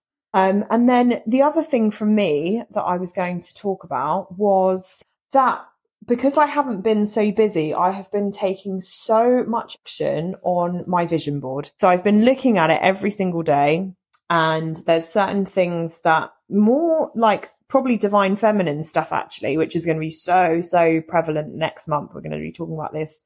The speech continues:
as much as we possibly can, 'cause it is huge for manifestation. Um, but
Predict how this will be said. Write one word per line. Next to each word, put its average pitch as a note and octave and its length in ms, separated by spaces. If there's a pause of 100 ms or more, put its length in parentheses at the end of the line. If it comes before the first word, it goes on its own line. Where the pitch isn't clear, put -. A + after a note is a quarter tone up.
(480)
as F3+ 280
much F3+ 320
as D#3 80
we D#3+ 100
possibly D#3 380
can, D3 320
'cause E3 160
it - 80
is D#3 220
huge F#3+ 480
for E3+ 60
manifestation. D#3+ 960 (260)
Um, E3 260
but F3+ 380